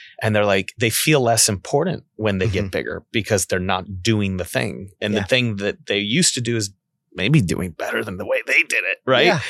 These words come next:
Speaker 1: And they gotta let go of that and be excited about it. But then there's even this third piece of, like,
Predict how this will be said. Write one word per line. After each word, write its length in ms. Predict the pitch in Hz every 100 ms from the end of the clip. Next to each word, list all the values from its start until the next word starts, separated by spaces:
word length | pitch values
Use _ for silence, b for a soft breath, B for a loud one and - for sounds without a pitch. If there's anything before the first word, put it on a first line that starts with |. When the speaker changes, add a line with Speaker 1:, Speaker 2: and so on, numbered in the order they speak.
| -
Speaker 1:
And 100 | 135
they 60 |
gotta 180 | 156 175
let 240 | 127 117 113
go 240 | 123 165
of 80 | 139
that 220 | 117 104
and 100 | 117
be 80 | 110
excited 460 | 101 - 131 151
about 260 | 120 101 98
it. 100 | 101 B B B -
But 80 | 127
then 140 | 180
there's 200 | 190 143
even 200 | 165 208
this 220 | 185 113
third 280 | - 117 160 -
piece 260 | 104 -
of, 140 | 98 101
like, 240 | 98 95